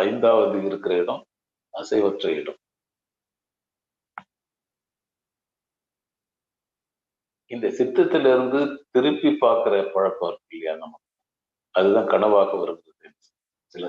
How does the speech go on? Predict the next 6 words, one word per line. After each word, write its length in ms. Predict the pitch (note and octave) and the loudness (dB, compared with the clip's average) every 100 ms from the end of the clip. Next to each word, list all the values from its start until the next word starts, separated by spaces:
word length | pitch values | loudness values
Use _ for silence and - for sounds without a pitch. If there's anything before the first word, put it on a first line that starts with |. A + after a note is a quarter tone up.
| - | -8
சமயங்களில் 540 | G2 B2 A2+ G#2 E2 - _ _ _ _ _ | -6 -4 0 0 -2 -6 _ _ _ _ _
விழித்திருக்கும் 840 | G#2 A2 C3+ C3+ B2+ A2 - G#2 F#2 | -2 2 2 2 2 2 0 -2 2
போது 240 | F#2 F2+ - - | 0 0 -4 -4
கூட 140 | G#2 G2+ E2+ - - | 2 4 4 2 -2
சில 120 | F#2 - F2+ | -8 -4 -2
காட்சிகளை 520 | G2 G2 F2+ D#2+ | -2 -2 -10 -8